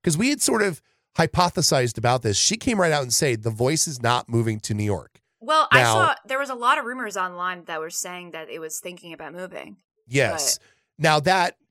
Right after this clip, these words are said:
Speaker 1: again, I'm not saying that Kelly Clarkson is the source for all things Voice related. So that could be for this next season.
Speaker 2: Yeah.
Speaker 1: Now, after next season,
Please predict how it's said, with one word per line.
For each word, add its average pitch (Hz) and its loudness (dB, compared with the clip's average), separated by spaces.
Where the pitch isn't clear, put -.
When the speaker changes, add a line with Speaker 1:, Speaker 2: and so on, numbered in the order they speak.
Speaker 1:
again, 147 0
I'm 151 0
not 165 0
saying 165 0
that 127 -4
Kelly 139 0
Clarkson 117 -2
is 110 -2
the 107 -2
source 123 2
for 113 -2
all 117 4
things 104 -4
Voice 113 2
related. 101 -2
So 143 2
that 147 4
could 170 0
be 135 0
for 139 2
this 131 2
next 120 0
season. 143 -2
Speaker 2:
Yeah. - -14
Speaker 1:
Now, 123 4
after 160 2
next 165 0
season, 202 0